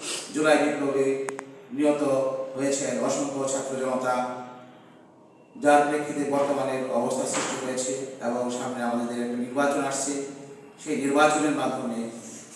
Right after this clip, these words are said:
দেশ ও জাতি আশা করি একটি সরকার গঠন করবে এবং আমাদের দেশ রাজনৈতিকভাবে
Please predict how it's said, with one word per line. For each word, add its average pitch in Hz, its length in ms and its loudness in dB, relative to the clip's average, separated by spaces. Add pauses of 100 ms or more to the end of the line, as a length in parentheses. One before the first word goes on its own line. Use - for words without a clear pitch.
(220)
দেশ 143 260 0
ও - 40 0
জাতি 131 540 0 (260)
আশা - 200 -6
করি 135 380 -2
একটি 120 640 -8 (400)
সরকার 147 260 2
গঠন 139 300 2
করবে 135 280 0 (380)
এবং 120 300 -2 (220)
আমাদের 123 500 -2
দেশ 113 360 -2 (600)
রাজনৈতিকভাবে 139 1040 -2